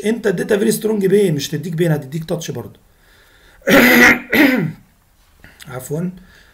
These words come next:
آه، هي بتاعت، آه، هيت و-، وكولد، واديتها بين، مش هتديك بين، هتديك هيت او كولد.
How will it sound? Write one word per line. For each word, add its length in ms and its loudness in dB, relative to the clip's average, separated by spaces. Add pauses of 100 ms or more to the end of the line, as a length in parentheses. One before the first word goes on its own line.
(400)
آه، 280 0
هي 240 2
بتاعت، 460 -2
آه، 180 4
هيت 280 -2
و-، 200 4
وكولد، 580 0 (1040)
واديتها 360 0
بين، 340 2
مش 140 -8
هتديك 260 -6
بين، 300 4
هتديك 400 -4
هيت 80 -10
او 160 -2
كولد. 300 -2